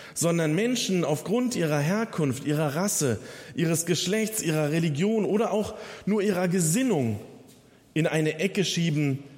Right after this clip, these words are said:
werden wir schuldig am Gesetz Christi. Nächstenliebe will, dass wir den,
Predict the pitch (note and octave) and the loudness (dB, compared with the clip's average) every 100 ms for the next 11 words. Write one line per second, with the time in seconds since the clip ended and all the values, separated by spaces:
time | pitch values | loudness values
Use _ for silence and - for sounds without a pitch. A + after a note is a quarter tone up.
0 | - - C3+ B2+ C3+ A#2+ - D#3+ F3+ F3 | -20 -4 0 2 2 0 0 0 2 0
1 | D3 - A#2+ A2 B2 B2 - A2 - G2+ | 0 0 0 0 -2 -4 -4 -4 -4 -6
2 | F#2 - - _ _ _ _ - _ _ | -8 -12 -20 _ _ _ _ -20 _ _
3 | _ - - _ _ _ - - - A#2+ | _ -20 -20 _ _ _ -20 -12 -2 0
4 | D3 - E3+ D#3+ D#3+ E3 D#3 - - - | 0 0 0 2 2 2 0 -2 -16 -20
5 | - - - - - - - C#3 G3 E3+ | -20 -20 -20 -20 -20 -18 -2 0 2 0
6 | D3 C#3+ A2+ - C3+ F3 E3 A#2 | 0 0 0 0 2 2 2 0